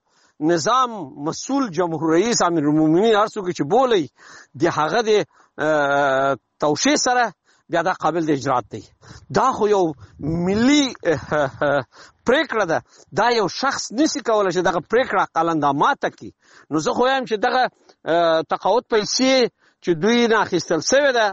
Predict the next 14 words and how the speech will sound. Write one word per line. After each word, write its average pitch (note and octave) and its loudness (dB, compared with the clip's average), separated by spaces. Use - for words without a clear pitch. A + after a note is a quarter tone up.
او D#3 0
په E3 -4
افغانستان D3+ -2
بانک A3+ -2
کې G3+ 0
پرته E3 -2
ده، B3 -2
دا G3+ 2
د F#3+ -6
دوی A3+ -4
حق - -6
مسلم E3+ 0
ده B3 2
چې - -14